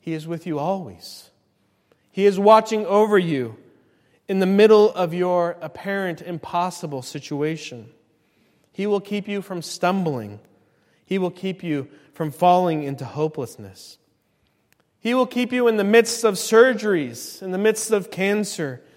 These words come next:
accidents, solitude, illness, and failures. He will not abandon you when you need him most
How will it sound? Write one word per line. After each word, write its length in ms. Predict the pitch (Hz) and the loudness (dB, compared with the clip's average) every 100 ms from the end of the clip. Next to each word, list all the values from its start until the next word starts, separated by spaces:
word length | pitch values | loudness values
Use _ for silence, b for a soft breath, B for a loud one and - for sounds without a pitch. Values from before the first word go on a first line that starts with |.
| b b b b | b b b b
accidents, 920 | 165 196 196 - 160 131 120 - - _ | 2 2 0 -8 -8 -10 -12 -14 -16 _
solitude, 840 | - - 165 196 180 - 135 123 113 - _ _ _ _ _ _ _ _ | -10 -2 0 0 -2 -6 -10 -10 -14 -20 _ _ _ _ _ _ _ _
illness, 500 | 165 202 196 139 117 | -4 -4 -2 -6 -8
and 140 | 135 123 | -12 -6
failures. 600 | 170 175 175 123 107 - b b | -4 -2 -4 -6 -10 -18 b b
He 140 | - | -10
will 140 | 175 185 | -8 -6
not 200 | 143 123 | -6 -8
abandon 520 | 110 110 110 117 117 | -10 -12 -12 -12 -12
you 180 | 135 165 _ _ _ _ _ _ _ _ _ _ | -12 -14 _ _ _ _ _ _ _ _ _ _
when 180 | 139 139 | -6 -4
you 100 | 131 | -4
need 220 | 131 135 | -4 -6
him 240 | 123 113 | -8 -12
most 540 | 113 123 156 - - | -10 -10 -12 -16 -20